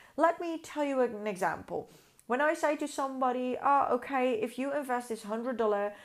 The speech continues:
you can get, like, uh, two hundred dollar back." I don't know what kind of stupid thing this is, but <laughs> I just wanted to make an example. And people are like, "Oh, two hundred dollar, that's a lot."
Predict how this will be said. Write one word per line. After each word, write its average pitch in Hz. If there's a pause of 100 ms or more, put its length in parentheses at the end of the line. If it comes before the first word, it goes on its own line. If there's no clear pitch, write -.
(160)
you 233
can 220
get, 208
like, 190
uh, 180
two 220
hundred 196
dollar 175
back." - (1000)
I 180
don't 185
know 165
what 165
kind 170
of 170
stupid -
thing 170
this 170
is, 170
but 277 (460)
<laughs> -
I -
just 240
wanted 254
to 269
make 226
an 214
example. 190 (220)
And 226
people 311
are 330
like, 277
"Oh, 262
two 269
hundred 285
dollar, 240
that's 254
a 262
lot." 233